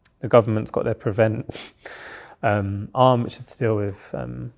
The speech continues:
I guess, you know, terrorism referrals, and Prevent was set up for a very di-, different reason to what it's being used as now, 'cause most referrals for Prevent are for, um, I guess, manosphere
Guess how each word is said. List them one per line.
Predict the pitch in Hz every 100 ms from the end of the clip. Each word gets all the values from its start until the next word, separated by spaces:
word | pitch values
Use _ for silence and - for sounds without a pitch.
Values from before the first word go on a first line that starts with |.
| -
I |
guess, | 113 - - - - - 190 _ _ _ _ _ 143
you |
know, | 98
terrorism | 95 156 151 143 139 131 -
referrals, | 120 143 131 123 117 113 - -
and | 120 107 - _ _ _ _ _
Prevent | - 107 110
was | 110
set | - 117
up | 113
for | 127
a |
very | 123 113
di-, | 104 113 - _ 127
different | 113 - 110
reason | 110 110 104 107 104
to | - 104 107 127
what | 123 123
it's | 123
being | - 107 104 110
used | 104
as | 110 -
now, | 107 107
'cause | 113 104
most | 101 -
referrals | 113 - 110 104 101
for | - 110
Prevent | - 117 107
are | 110 107 -
for, | 104 104 107 _ _ _ _ _
um, | 110 98 92 95 98 - _ _ _ _ _ _ -
I |
guess, | - -
manosphere | 107 98 - 101